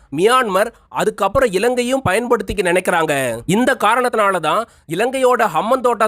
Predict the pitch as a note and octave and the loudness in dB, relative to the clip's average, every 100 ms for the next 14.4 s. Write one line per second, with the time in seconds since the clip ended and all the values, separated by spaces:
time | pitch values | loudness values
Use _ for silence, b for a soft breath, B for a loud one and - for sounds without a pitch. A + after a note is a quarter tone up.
0 | G3+ G3+ A#3 G#3+ G3+ D3+ G3 G#3+ C4+ C4+ | -2 0 0 0 -2 -2 -4 -2 0 0
1 | A3+ F3+ A#3+ A#3 A3 F#3+ A#3+ B3 A3+ F#3 | 0 0 0 0 0 0 2 2 0 -2
2 | G#3 A3+ G#3+ G3 F3+ E3+ D#3+ A3 b b | -4 -6 -6 -6 -6 -2 -2 -2 b b
3 | C#3 G3+ B3+ B3+ B3 A3+ G3+ A#3 G3 F#3 | -6 0 2 2 0 -2 -2 -4 -4 -6
4 | - G3 F#3+ G3+ F#3 F3 F3+ E3 D3+ C3+ | -4 -4 -2 -4 -2 0 0 0 0 -2
5 | A2+ - F3+ A#3 A#3 A3+ A#3+ A#3 A3+ F3 | -4 -4 0 2 0 -2 -2 0 2 2
6 | E3+ A#3 b - G3 A#3+ C4+ C4 B3+ A3+ | -2 -4 b -12 -10 -2 2 4 2 2
7 | F3+ F#3+ C4 C4+ A3+ A3+ A#3 A3 E3+ G3 | -2 -2 -2 0 -4 -2 -6 -6 -4 0
8 | B3 B3+ A#3+ G3+ F#3 E3+ D#3+ D#3 G3+ A3 | 2 2 0 -6 -2 -2 0 0 -2 -2
9 | F#3 A3 A#3+ G#3+ F3+ A3+ C4+ C4 B3 A3+ | 0 2 2 2 2 4 4 4 2 0
10 | A3+ B3+ B3 A3 G3 E3 E3 A3 F#3+ B3+ | -6 -8 -6 -4 -4 -4 -6 -2 0 0
11 | - G3+ B3+ B3 G#3+ F#3 D3+ F3+ A3+ b | 0 -2 2 2 0 -2 0 -2 -4 b
12 | - A#3 C4 B3+ A#3 A3 G#3 A#3+ A#3 A3+ | -2 -2 2 2 2 0 0 0 0 -2
13 | A3+ G3+ F#3 - A#3 A3 F3+ G#3 G3 F3+ | -4 -8 -10 -6 0 2 2 -2 -4 -4
14 | F#3 E3+ D#3+ D3+ | -2 0 0 0